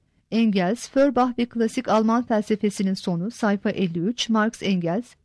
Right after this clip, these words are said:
Felsefe İncelemeleri, sayfa altmış dokuz, Pulitzer, Felsefenin Temel İlkeleri, sayfa yirmi altı,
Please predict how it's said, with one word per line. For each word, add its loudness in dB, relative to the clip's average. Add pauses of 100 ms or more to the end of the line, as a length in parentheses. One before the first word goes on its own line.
Felsefe -2
İncelemeleri, -2 (320)
sayfa 0
altmış -2
dokuz, -6 (280)
Pulitzer, 0
Felsefenin 0
Temel 0
İlkeleri, -4 (160)
sayfa -2
yirmi 0
altı, -4